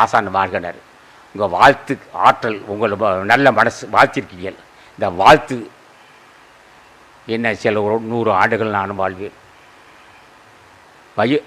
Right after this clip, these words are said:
வயது அதிகம் இல்லை, வயோ அதிகம் தான். உங்க வாழ்த்து, நீங்க வாழ என்று வாழ்த்தினால், இருக்க ஆண்கள், பெண்கள், சகோதரர்கள் வந்திருக்கீங்க.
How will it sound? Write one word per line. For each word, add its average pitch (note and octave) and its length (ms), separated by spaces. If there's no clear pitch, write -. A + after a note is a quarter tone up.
வயது C#3 320
அதிகம் B2 300
இல்லை, G#2+ 200
வயோ C3+ 260
அதிகம் A#2 320
தான். - 120
உங்க F#2+ 180
வாழ்த்து, A2+ 360
நீங்க G#2+ 260
வாழ B2 140
என்று A#2+ 200
வாழ்த்தினால், G#2+ 480
இருக்க A#2+ 220
ஆண்கள், A#2 320
பெண்கள், A#2 420
சகோதரர்கள் A2 440
வந்திருக்கீங்க. F#2+ 440